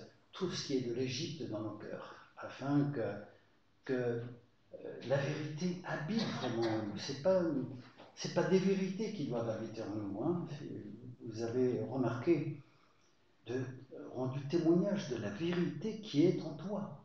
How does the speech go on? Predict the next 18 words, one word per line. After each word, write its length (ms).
de 160
la 120
manière 460
dont 200
tu 180
marches 520
dans 100
la 80
vérité. 540
C'est 460
la 180
vérité 400
avec 220
un 80
grand 260
V, 220
c'est 200
Christ. 420